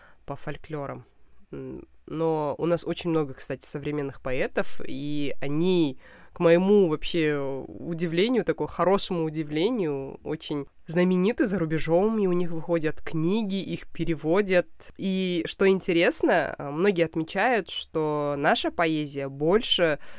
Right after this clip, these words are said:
схожа, например, с японской поэзией, наверное, в большей степени, чем больше подходит к европейским стандартам, да, какой-то поэзии. У нас сейчас очень много, знаете,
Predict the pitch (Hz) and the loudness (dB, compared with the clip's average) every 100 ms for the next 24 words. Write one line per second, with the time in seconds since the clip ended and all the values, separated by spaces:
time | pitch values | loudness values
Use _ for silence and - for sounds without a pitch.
0 | - - - 156 175 180 156 131 147 143 | -10 -10 0 2 4 2 -4 -6 -8 -2
1 | 143 170 170 - - - 147 - 139 143 | 2 2 0 -4 -4 0 0 2 2 2
2 | - 131 - 131 123 135 135 131 139 139 | 0 -4 -2 -4 -2 -4 -6 -8 -6 -4
3 | 139 139 135 139 147 - 139 - 196 196 | -2 -2 -2 0 -2 -2 -4 -2 0 0
4 | 165 - 156 151 156 - - - - - | 0 0 2 2 0 -4 -16 -16 -16 -18
5 | - 151 156 - 143 139 139 - - - | 0 6 6 6 2 4 2 -2 -6 -2
6 | - 151 - 156 151 151 - 139 - 139 | 0 0 0 0 0 -2 -4 -6 -6 -6
7 | 131 - - 135 143 180 - 139 - - | -6 -8 -8 -6 -6 -6 -8 -8 -6 -4
8 | 95 104 147 - - 185 190 208 - 190 | -4 -6 -8 -14 -4 0 0 0 -2 -2
9 | 180 - 180 170 175 165 165 220 - 170 | -2 -2 0 2 2 2 2 0 0 -4